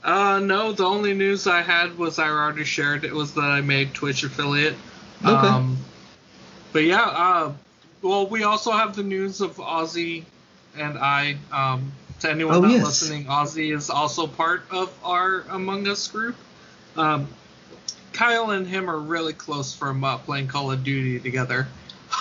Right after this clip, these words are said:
Speaker 1: Um, but
Speaker 2: Yep.
Speaker 1: we're, we're actually starting a podcast ourselves.
Speaker 2: Oh, yeah.
Speaker 1: Um,
Speaker 2: I can't wait
Speaker 1: he
Speaker 2: for
Speaker 1: had
Speaker 2: that.
Speaker 1: some, he had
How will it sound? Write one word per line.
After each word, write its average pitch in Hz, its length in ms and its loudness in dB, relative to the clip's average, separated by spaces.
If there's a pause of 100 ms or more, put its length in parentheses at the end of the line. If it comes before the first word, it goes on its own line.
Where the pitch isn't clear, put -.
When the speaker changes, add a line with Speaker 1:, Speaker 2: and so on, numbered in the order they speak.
(120)
Speaker 1:
Um, 165 400 2 (360)
but 185 180 4
Speaker 2:
Yep. 214 80 6
Speaker 1:
we're, 190 320 4
we're 190 180 2
actually 190 400 -2
starting 175 400 -2
a 160 60 -6
podcast 147 680 -6
ourselves. 139 720 -6 (360)
Speaker 2:
Oh, 110 180 4
yeah. 98 120 4
Speaker 1:
Um, 127 220 -6 (180)
Speaker 2:
I 101 100 2
can't 104 200 2
wait 107 140 2
Speaker 1:
he 104 80 2
Speaker 2:
for 101 60 4
Speaker 1:
had 98 120 4
Speaker 2:
that. - 60 -4
Speaker 1:
some, 180 200 -8 (320)
he 196 100 -4
had 196 200 -2